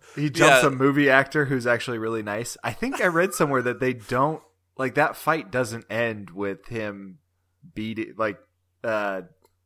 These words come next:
Speaker 1: what's his name? Luke Lee.
Speaker 2: Mm-hmm.
Speaker 1: Lee Lucas.
Speaker 2: Mm-hmm.
Speaker 1: Um, Lucas Lee. He is actually kind of nice to him and doesn't wanna fight.
Speaker 2: Yeah. Well,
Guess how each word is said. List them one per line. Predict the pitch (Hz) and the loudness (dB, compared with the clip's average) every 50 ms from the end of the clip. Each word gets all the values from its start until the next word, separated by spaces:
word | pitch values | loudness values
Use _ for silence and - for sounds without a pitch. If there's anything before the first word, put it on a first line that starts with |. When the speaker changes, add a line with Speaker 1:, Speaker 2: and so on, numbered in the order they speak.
| _ _ _ | _ _ _
Speaker 1:
what's | 104 104 95 85 | -18 -18 -16 -16
his | 87 87 | -16 -14
name? | 98 92 90 85 | -14 -14 -14 -14
Luke | 87 101 120 120 117 120 _ - 101 | -10 -6 -6 -6 -6 -8 _ -12 -8
Lee. | 104 110 110 110 110 110 107 104 - _ _ _ _ _ _ _ _ _ _ _ | -6 -6 -6 -6 -6 -8 -10 -12 -16 _ _ _ _ _ _ _ _ _ _ _
Speaker 2:
Mm-hmm. | 127 127 120 _ 120 117 113 120 - | -20 -20 -20 _ -20 -20 -20 -16 -10
Speaker 1:
Lee | 101 110 110 | -6 -4 -4
Lucas. | 104 104 107 107 95 107 110 107 101 - - - - - _ | -2 -2 -2 -2 -2 -2 -2 -2 -2 -6 -10 -12 -14 -6 _
Speaker 2:
Mm-hmm. | 117 117 117 113 104 101 95 | 4 6 6 6 6 4 2
Speaker 1:
Um, | 90 - | 0 0
Lucas | - 151 160 135 123 - | 0 2 2 2 0 -2
Lee. | 113 104 90 85 - _ - - _ _ _ _ _ | -4 -4 -4 -6 -10 _ -20 -20 _ _ _ _ _
He | - - 135 135 143 139 139 135 131 123 113 - - _ _ _ _ _ _ _ _ | -4 0 2 4 4 4 4 2 2 0 -4 -10 -16 _ _ _ _ _ _ _ _
is | - 143 120 | -6 0 4
actually | 135 139 139 131 - 131 117 | 6 6 6 4 2 -2 -2
kind | - 127 120 110 | 0 0 0 0
of | 92 85 | -2 -2
nice | 95 101 101 98 - - | -2 -2 -2 -2 -4 -8
to | - 101 90 | -8 -8 -8
him | 87 82 | -8 -8
and | - 104 | -6 -4
doesn't | 110 113 104 104 101 | -2 -2 -2 -2 -4
wanna | 95 95 92 87 | -4 -4 -4 -6
fight. | - 92 85 73 62 - - _ - - - - - _ _ - - _ - | -6 -6 -6 -6 -8 -10 -16 _ -20 -20 -20 -20 -20 _ _ -20 -12 _ -6
Speaker 2:
Yeah. | 120 120 107 92 87 - _ _ _ _ _ _ _ _ _ _ _ _ _ _ _ _ _ _ | -2 -2 -2 -2 -4 -6 _ _ _ _ _ _ _ _ _ _ _ _ _ _ _ _ _ _
Well, | - 190 202 208 202 | -4 -2 -2 -2 -2